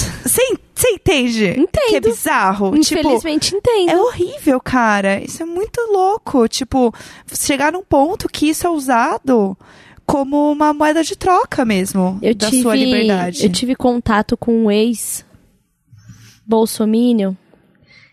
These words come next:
Speaker 2: e, assim, as frases, parece o, o bingo da desgraça. É, <laughs> vou ler algumas.
Speaker 1: Eu já estou ansiosa. Eu já
Speaker 2: É,
Speaker 1: li, infelizmente.
Speaker 2: né? Infelizmente, você já passou por essa tour.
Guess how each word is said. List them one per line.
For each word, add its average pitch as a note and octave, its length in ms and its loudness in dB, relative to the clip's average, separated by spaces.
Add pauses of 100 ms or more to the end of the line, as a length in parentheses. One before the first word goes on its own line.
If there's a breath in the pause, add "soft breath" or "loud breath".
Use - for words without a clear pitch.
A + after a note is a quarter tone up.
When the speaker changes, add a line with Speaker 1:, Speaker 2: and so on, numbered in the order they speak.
(120 soft breath)
Speaker 2:
e, A3 140 2
assim, A3+ 440 0 (120)
as A#3+ 280 0
frases, G#3 720 0 (140)
parece G#3 440 0
o, C4+ 80 2 (280)
o A3+ 80 -2
bingo A#3+ 280 0
da B3+ 140 2
desgraça. G#3 760 2 (880 soft breath)
É, G#3 580 2
<laughs> G#3+ 40 -4
vou G4 180 0
ler G4 160 2
algumas. G3 800 0 (840 soft breath)
Speaker 1:
Eu G#3 360 2
já G#3+ 120 0
estou A3+ 200 0
ansiosa. A3 680 0
Eu G#3+ 100 2
já A3+ 160 2
Speaker 2:
É, G#3+ 80 2
Speaker 1:
li, G#3 240 2
infelizmente. G3+ 600 -4
Speaker 2:
né? A3+ 220 2
Infelizmente, A3+ 640 0
você A3 60 2
já G3+ 180 0
passou G3+ 300 -2
por G#3 120 0
essa G3+ 240 -2
tour. D4+ 380 0